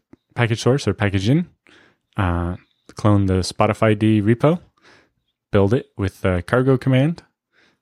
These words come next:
Um, so that'll take some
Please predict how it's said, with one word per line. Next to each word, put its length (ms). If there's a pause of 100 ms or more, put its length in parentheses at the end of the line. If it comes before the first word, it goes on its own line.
(120)
Um, 480 (3250)
so 200
that'll 180
take 220
some 420